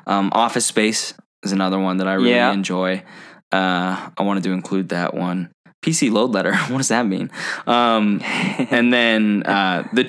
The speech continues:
Speaker 1: the two that, that broke my heart that I didn't include because I didn't get any John Candy on this list. And, uh, Uncle Buck,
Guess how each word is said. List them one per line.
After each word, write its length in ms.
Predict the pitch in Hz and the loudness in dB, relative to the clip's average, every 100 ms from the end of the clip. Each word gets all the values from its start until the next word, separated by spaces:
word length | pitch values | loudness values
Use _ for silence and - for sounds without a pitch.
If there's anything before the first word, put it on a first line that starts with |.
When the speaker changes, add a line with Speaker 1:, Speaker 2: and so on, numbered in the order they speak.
| - | 2
Speaker 1:
the 120 | 139 | 0
two 280 | 143 185 180 | 2 4 4
that, 320 | 139 107 92 | 4 2 2
that 180 | 110 95 | 0 2
broke 220 | 120 101 | 0 2
my 80 | 98 | 0
heart 200 | 90 87 | 0 -2
that 80 | 95 | -2
I 80 | 92 | 0
didn't 200 | 95 95 | -2 -2
include 500 | 92 - 92 95 95 | -4 -2 -2 0 -2
because 280 | 104 104 | -2 0
I 80 | 101 | 0
didn't 180 | 104 107 | 2 0
get 160 | 98 - | 0 0
any 240 | 101 104 101 | 0 0 0
John 260 | 92 92 | 0 -2
Candy 380 | 190 90 90 131 | -2 -4 -2 -2
on 140 | 180 92 | -2 -4
this 200 | - - | -6 -6
list. 480 | 92 - - - - - - - - | -4 -4 -8 -10 -16 -14 -14 -10 -2
And, 360 | 98 95 92 | 0 0 0
uh, 460 | 90 87 87 92 101 - | 0 0 -2 -4 -4 0
Uncle 300 | 123 135 110 | 2 2 2
Buck, 400 | 104 101 104 | 2 0 -2